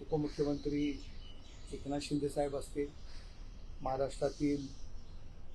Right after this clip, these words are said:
शासन असेल, आमचं युतीचं शासन असेल, मुख्यमंत्री असतील, सर्वजण नेपाळमध्ये जे महाराष्ट्रातील पर्यटक अडकलेले आहेत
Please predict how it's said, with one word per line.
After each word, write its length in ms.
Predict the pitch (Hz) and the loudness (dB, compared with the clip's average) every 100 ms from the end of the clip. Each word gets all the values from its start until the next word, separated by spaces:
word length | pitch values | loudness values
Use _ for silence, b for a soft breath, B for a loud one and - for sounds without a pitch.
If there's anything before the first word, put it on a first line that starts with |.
| - - - - | -6 -8 -8 -2
शासन 380 | 143 - 165 147 | 0 4 6 8
असेल, 300 | 143 151 143 | 6 6 4
आमचं 240 | 135 - | 4 2
युतीचं 380 | 135 135 143 143 | 2 0 0 0
शासन 360 | 139 135 - 151 | 0 -2 2 2
असेल, 280 | 139 156 143 | 4 2 0
मुख्यमंत्री 560 | 135 - 147 147 151 | 0 0 2 2 4
असतील, 320 | 139 - 139 147 - - - - - - - - | 4 4 0 -2 -4 -10 -10 -10 -10 -10 -10 2
सर्वजण 560 | 160 160 202 170 151 135 - - - - - - - | 10 12 12 12 12 12 4 -8 -8 -8 -6 -4 6
नेपाळमध्ये 640 | 147 143 165 165 156 151 | 6 10 8 10 8 6
जे 340 | 143 156 160 160 - - - | 6 4 2 -2 -6 -8 -2
महाराष्ट्रातील 560 | 139 143 139 151 147 143 | 2 2 2 0 0 2
पर्यटक 500 | 147 135 135 139 135 | 4 4 4 2 2
अडकलेले 420 | 131 139 139 139 | 0 2 4 6
आहेत 260 | 135 143 | 4 2